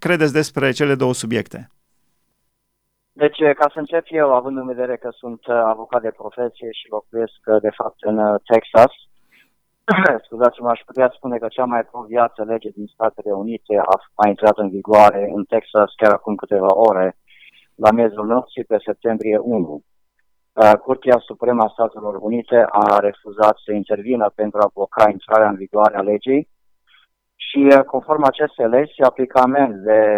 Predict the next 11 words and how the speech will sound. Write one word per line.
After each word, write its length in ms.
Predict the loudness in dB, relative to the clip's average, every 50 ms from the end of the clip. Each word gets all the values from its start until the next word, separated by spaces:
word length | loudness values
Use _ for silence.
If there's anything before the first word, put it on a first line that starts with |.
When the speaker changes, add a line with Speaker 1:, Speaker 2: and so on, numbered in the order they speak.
| 0 -2 -4 -4
Speaker 2:
zece 320 | -2 -2 -2 -2 -2 -8 -12
mii 180 | -8 -8 -8
de 120 | -6 -6 -6 -4
dolari 340 | -2 2 4 4 4 4 0
pentru 220 | -6 -12 -12 -12 -12
fiecare 440 | -6 -2 -2 -2 0 0 -2 -2 -2
copil 340 | -6 -10 -12 _ -6 -6 -4
nenăscut 480 | -2 -2 -2 -4 -6 -10 -12 -6 0
avortat 600 | 2 2 2 2 0 -2 4 6 8 8 8 6 _
după 200 | -12 -10 -8 -8
șase 300 | -8 -2 0 -2 -2 -2